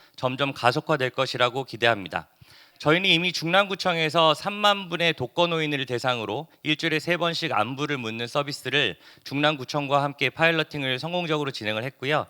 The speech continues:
십만 명이 넘는 사람들에게 연말정산을 제공하는 인성회계법인의 에이아이 상담콜 프로젝트를 개발 중이고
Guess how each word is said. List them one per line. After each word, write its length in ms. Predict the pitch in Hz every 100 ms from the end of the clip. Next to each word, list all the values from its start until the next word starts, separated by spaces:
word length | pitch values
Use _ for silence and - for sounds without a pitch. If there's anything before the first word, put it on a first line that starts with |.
| - - - - _
십만 440 | - 233 226 226
명이 240 | 214 202 165
넘는 340 | 120 139 151
사람들에게 640 | 160 160 156 139 135 131
연말정산을 680 | 127 110 139 143 139 139 135
제공하는 640 | 120 110 110 117 127 170 165
인성회계법인의 1120 | 123 139 151 147 147 139 127 117 120 165 156
에이아이 200 | 147 143
상담콜 480 | 147 170 170 165 147
프로젝트를 600 | 156 139 131 147 139 127
개발 300 | 113 107 113
중이고 520 | 107 107 117 143 95